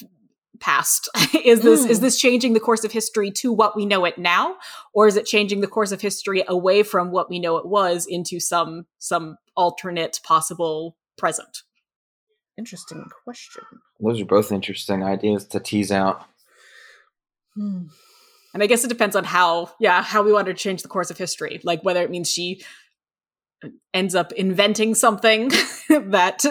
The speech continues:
Speaker 1: is an
Speaker 2: Mm-hmm.
Speaker 1: everyday thing now, or popularizing something. And the losing
Speaker 2: Well
Speaker 1: streak is interesting, that we, we meet her on a, we meet her on, um, in a,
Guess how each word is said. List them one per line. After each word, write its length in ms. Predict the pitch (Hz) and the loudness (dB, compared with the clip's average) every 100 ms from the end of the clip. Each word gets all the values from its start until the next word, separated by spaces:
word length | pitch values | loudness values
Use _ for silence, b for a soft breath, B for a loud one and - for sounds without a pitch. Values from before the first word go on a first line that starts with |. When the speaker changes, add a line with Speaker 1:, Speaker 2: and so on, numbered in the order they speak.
| - | 2
Speaker 1:
is 180 | 202 202 | 4 4
an 80 | 208 | 2
Speaker 2:
Mm-hmm. 80 | 185 | 0
Speaker 1:
everyday 640 | 175 185 185 180 175 185 - | -2 -2 0 2 2 0 -2
thing 260 | 190 180 | 0 0
now, 360 | 175 165 165 277 - B B B B B _ _ - | 0 0 0 -2 -10 B B B B B _ _ -6
or 360 | 180 170 165 | 0 2 0
popularizing 920 | - 202 190 220 220 214 214 208 214 | 0 0 2 0 2 2 2 0 -4
something. 640 | 214 226 220 214 226 226 262 - _ _ _ _ - | -4 -2 -4 -2 -4 -4 -8 -14 _ _ _ _ -14
And 200 | 190 180 | -12 -10
the 80 | 185 | -8
losing 520 | 190 220 262 254 233 | -4 -2 0 0 -2
Speaker 2:
Well 60 | |
Speaker 1:
streak 420 | 226 - 190 170 180 | -4 -8 -8 -8 -8
is 100 | 170 | -10
interesting, 680 | 165 156 160 - 165 127 | -10 -10 -12 -10 -10 -10
that 100 | - | -12
we, 180 | - 170 | -8 -8
we 160 | 160 180 | -6 -8
meet 280 | 180 196 214 | -6 -8 -6
her 220 | 196 - | -4 -2
on 280 | 170 160 160 | 0 0 -2
a, 360 | 139 131 - 190 _ _ _ _ _ _ _ _ - - | -4 -4 -8 -18 _ _ _ _ _ _ _ _ -20 -10
we 140 | 185 | -6
meet 240 | 185 190 196 | -4 -4 -4
her 420 | 214 196 185 - _ B - | -4 -2 -2 -4 _ B -2
on, 200 | 180 170 - | 0 0 2
um, 280 | 180 180 185 - | 2 2 0 -4
in 120 | 190 | -2
a, 140 | 190 | 0